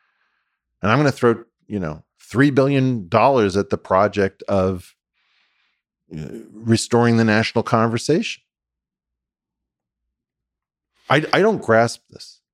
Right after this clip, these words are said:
What is the point of creating obscene wealth if we don't have anyone smart enough and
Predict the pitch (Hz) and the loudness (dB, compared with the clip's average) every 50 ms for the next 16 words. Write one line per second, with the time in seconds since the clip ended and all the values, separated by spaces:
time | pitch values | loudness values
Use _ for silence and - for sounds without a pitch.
0 | - 107 104 135 175 214 262 269 - - 170 - - - 101 95 92 - - 90 | -6 -2 2 2 2 2 2 -2 -2 -4 -10 -8 -2 -2 0 0 0 -2 -4 -8
1 | - - - - 101 95 92 95 98 101 92 90 80 - - - 101 92 90 85 | -10 -8 -6 -2 0 2 2 2 2 0 -2 -4 -6 -8 -6 -2 0 0 0 0
2 | 82 82 82 82 76 - - 80 - - 90 101 101 95 95 85 87 95 90 82 | 0 0 2 0 0 -2 -6 -10 -6 -4 -2 0 0 0 0 0 0 -2 -2 -2
3 | 82 - - - - 85 92 92 - 92 90 85 82 85 - _ - 78 82 80 | -2 -4 -6 -4 0 0 0 0 0 0 0 0 -2 -2 -4 _ -8 -6 -6 -6
4 | - | -8